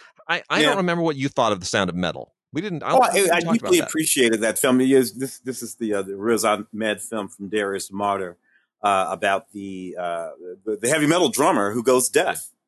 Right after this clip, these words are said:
Speaker 2: uh, and, and has to sort of deal with all of that. And, and, uh, I forget who the guy was. I think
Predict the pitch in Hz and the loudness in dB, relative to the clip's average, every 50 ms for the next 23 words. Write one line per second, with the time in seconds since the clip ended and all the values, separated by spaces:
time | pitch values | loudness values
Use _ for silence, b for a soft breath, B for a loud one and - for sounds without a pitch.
0 | _ _ _ _ _ _ _ _ _ _ 107 107 104 104 101 98 92 78 110 107 | _ _ _ _ _ _ _ _ _ _ 0 2 4 4 4 4 2 2 0 -2
1 | 104 104 101 - 107 101 98 107 104 98 98 - - 92 - 117 107 104 92 90 | -4 -4 -8 -10 -10 -10 -6 -4 -4 -4 -4 -4 -8 -6 -4 -2 -2 -2 -2 -4
2 | 92 107 113 101 101 98 - - 107 101 101 92 85 98 98 98 101 - - 98 | -2 0 0 0 0 -2 -2 -2 -2 -2 -2 -2 -2 0 0 0 0 -2 -4 -8
3 | 95 92 87 95 95 92 90 87 92 87 87 87 - _ 110 104 110 101 90 90 | -14 -14 -16 -18 -20 -20 -14 -10 -8 -8 -8 -10 -12 _ -16 -14 -12 -14 -14 -12
4 | 87 104 98 98 98 98 95 87 - _ - - - | -8 -6 -4 -4 -2 -4 -4 -6 -8 _ -16 -16 -16